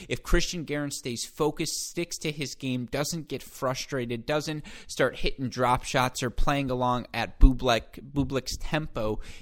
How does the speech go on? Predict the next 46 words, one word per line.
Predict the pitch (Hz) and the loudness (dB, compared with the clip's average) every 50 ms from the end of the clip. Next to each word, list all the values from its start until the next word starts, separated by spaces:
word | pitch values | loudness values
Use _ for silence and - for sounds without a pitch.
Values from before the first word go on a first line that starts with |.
| - | -14
he | - - - 220 233 | -12 -6 -2 -2 0
should | 226 - - 240 226 175 | 0 0 0 0 -2 -2
win | 139 151 180 180 175 | -2 -4 -2 -2 -2
this | 160 156 - - 175 | -4 -4 -6 -4 -2
match. | 165 151 135 - | -2 -2 -2 -2
And | 143 139 | -4 -6
for | - 151 | -6 -8
Christian | - - 110 - - - 196 180 | -8 -6 -6 -6 -4 -6 -6 -6
Garin, | 196 208 196 180 | -4 -4 -4 -4
he's | 175 180 175 - | -6 -8 -8 -8
looked | 196 190 - - | -10 -4 -2 -2
really | 190 190 190 185 | 0 0 -2 -2
good | 170 185 180 156 | -2 -4 -4 -4
this | 120 - - - | -4 6 6 6
week. | 107 104 - | 6 6 0
He's | - 123 135 | -6 -6 -6
responded | 135 131 - - - 151 151 156 151 143 139 | -6 -6 -4 -2 -2 -2 0 0 -2 -4 -2
to | 143 - - | -4 0 0
every | 135 139 147 147 135 | 0 0 0 -4 -4
challenge. | - - 160 147 135 117 104 | -4 -4 -2 0 0 0 -2
I | 110 | -4
said | 117 - 143 131 117 - - - - - | -4 0 0 0 0 -2 -8 -14 -16 -6
he's | - - 127 117 | -2 -2 -2 0
gotta | - 151 147 151 156 | 2 4 4 4 4
go | 139 147 147 143 | 2 2 4 6
out | 135 139 139 - | 6 4 4 2
and | - 127 123 120 - | 0 -2 -4 -4 2
beat | - 131 131 - | 2 2 2 2
Nishikori. | 120 123 123 - - - 117 - - 127 120 110 104 104 | -2 -4 -4 -4 -4 -6 -8 -4 -2 0 0 0 -2 -4
He | - - 120 | -6 -8 -8
does | 117 - - 127 131 127 - | -8 -2 2 2 2 2 2
that | 127 120 117 - | 0 0 0 0
in | - 120 123 | -2 -2 -2
his | 135 123 - | -2 -2 -4
first | - - 123 110 104 - - | -2 -2 -2 -2 -2 -4 -4
match. | 107 104 - - | -6 -4 -4 -4
I | |
said | 113 - 120 113 | -4 -4 -4 -4
he's | 117 110 - | -4 -4 0
gotta | - 151 143 139 143 | 2 4 4 4 2
go | 139 143 139 | 2 4 6
out | 135 135 135 | 6 6 6
and | - 120 113 - | 4 0 -2 -2
beat | - - - | -2 -4 -4
Yannick | - 131 127 127 123 - - | -2 -2 0 0 -2 -2 -4
Hanfmann. | - - 117 110 107 - - 110 107 104 | -4 -2 -2 -2 -4 -6 -6 -4 -4 -4